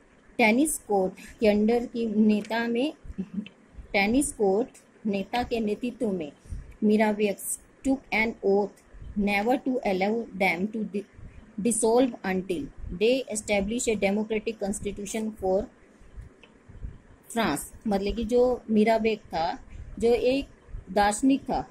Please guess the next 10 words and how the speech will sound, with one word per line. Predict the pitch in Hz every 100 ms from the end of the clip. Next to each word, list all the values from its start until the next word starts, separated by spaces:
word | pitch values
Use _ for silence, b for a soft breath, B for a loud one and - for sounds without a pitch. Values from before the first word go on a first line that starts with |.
| - _ _ -
जिसने | 185 247 277 277
कि | - 285 285 294 - _ -
सारी | - 202 202 247
कुप्रथाओं | 247 285 277 220 226 208
को | 214 226
समाप्त | - 175 170 - 202
करने | 196 208
की | 214 226
शपथ | 202 - 190 220
ली | 254